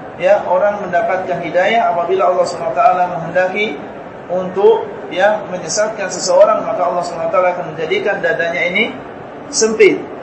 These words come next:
ya, sehingga tidak ada tempat, ya, tidak ada kesempatan bagi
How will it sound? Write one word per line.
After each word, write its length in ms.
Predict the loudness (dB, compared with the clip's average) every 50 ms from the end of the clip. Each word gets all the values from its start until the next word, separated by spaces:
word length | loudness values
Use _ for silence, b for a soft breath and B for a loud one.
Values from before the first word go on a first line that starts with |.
| -14 -14 -14 -14 -10 -4 -2
ya, 80 | 0
sehingga 400 | 0 2 0 0 0 0 0 -2
tidak 400 | -2 -2 0 2 2 2 2 2
ada 320 | 2 2 2 2 2 0 -2 -4
tempat, 400 | -6 -2 2 2 2 2 2 -2 -6 -10 -12 -12 -12 -12 -14 -12 -6 -2
ya, 160 | -2 0 0
tidak 300 | 0 0 2 2 2 2
ada 40 | 0 -2
kesempatan 640 | -2 -4 -6 -4 0 0 0 0 0 -2 -4 -4 -2
bagi 400 | -2 -2 0 0 0 0 -2